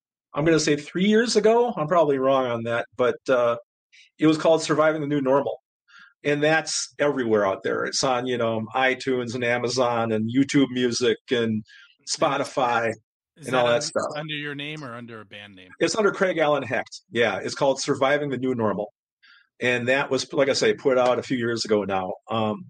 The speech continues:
Speaker 1: you know, I, I think about doing another C D, but the problem is, you know, I, uh, all my music right now is studio only.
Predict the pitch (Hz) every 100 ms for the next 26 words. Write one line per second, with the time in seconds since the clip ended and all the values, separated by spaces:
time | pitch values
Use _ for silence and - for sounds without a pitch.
0 | _ 131 123 120 120 - - - - _
1 | - 160 240 233 220 220 226 220 220 208
2 | - 214 214 214 254 247 - - 202 208
3 | - - 220 208 190 202 214 202 - -
4 | 180 185 175 165 165 160 - 151 147 135
5 | - - _ _ - - 160 208 202 208
6 | 196 185 175 185 165 175 170 147 - -
7 | 170 160 151 143 127 113